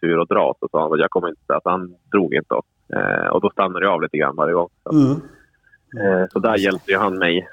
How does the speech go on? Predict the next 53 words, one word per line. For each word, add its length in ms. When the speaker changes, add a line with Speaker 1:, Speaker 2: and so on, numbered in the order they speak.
Speaker 1:
Eh, 380
så, 140
så 180
gör 200
man 220
ju, 160
men 160
det 120
ska 140
jag 100
också 220
göra 220
om 180
Niklas 440
eller 140
Johan 320
kom 220
loss. 120
Speaker 2:
Mm. 160
Mm. 340
Speaker 1:
Eh, 100
så 100
skulle 240
jag 480
försöka 260
hjälpa 260
dem 240
så 60
gott 200
jag 140
kan. 180
Speaker 2:
Då 120
åker 300
du 120
för 120
dem, 240
så 120
att 40
säga, 120
att 80
de 220
kan 300
Speaker 1:
Ja, 340
exakt. 300
Speaker 2:
Då 80
Speaker 1:
Precis. 180
Speaker 2:
bromsar 320
du 100
lite 340
och 80
så 100
vidare. 200
För, 160